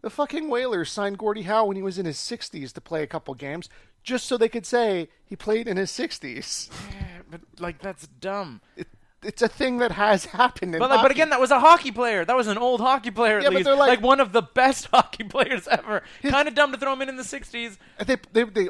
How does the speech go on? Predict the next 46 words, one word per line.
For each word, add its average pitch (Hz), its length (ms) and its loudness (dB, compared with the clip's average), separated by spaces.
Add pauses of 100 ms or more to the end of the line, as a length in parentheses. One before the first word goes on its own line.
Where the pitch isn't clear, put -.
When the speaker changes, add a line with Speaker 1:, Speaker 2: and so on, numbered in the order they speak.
Speaker 1:
only 247 300 -4
wanted 240 280 0
him 233 60 -6
to 226 80 -10
play 240 280 -2
so 165 120 -8
he 156 100 -6
could 180 120 -12
have 180 100 -10
played 196 300 -4
in 147 80 -10
the 139 80 -12
fifties, 190 340 -10
sixties, 170 360 -14
seventies, 180 420 -6
and 170 240 -8
eighties. 165 400 -10
Like, 113 180 -12
that 165 80 -4
was 185 160 -6
it. 202 300 -6 (120)
It 143 120 -14
just, 156 180 -16 (520)
they 127 80 -12
Speaker 2:
Okay, 127 180 -8
Speaker 1:
wanted 165 120 0
Speaker 2:
but 180 60 -4
he 220 60 -8
was 214 100 -6
Speaker 1:
that. 143 120 -4
Speaker 2:
at 123 40 -6
least - 160 -12
a - 20 -20
professional 175 540 -10
hockey 165 260 -10
player. 139 220 -10
I'm 135 80 -12
saying 170 160 -12
someone 190 320 -12
from - 160 -16
outside 160 480 -6
of 151 60 -10
the 143 80 -12
world 147 180 -10
of 135 60 -14
hockey. 127 500 -8